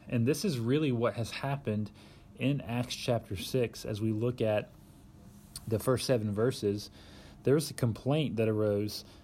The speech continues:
um, and it wasn't of ill intent. It was just truly an organization that was growing so fast that something fell through the cracks that was important. And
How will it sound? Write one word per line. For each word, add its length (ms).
um, 460
and 120
it 80
wasn't 400
of 180
ill 220
intent. 540
It 100
was 260
just 480
truly 600
an 160
organization 760
that 120
was 140
growing 340
so 300
fast 640
that 200
something 420
fell 320
through 160
the 80
cracks 560
that 220
was 160
important. 680
And 500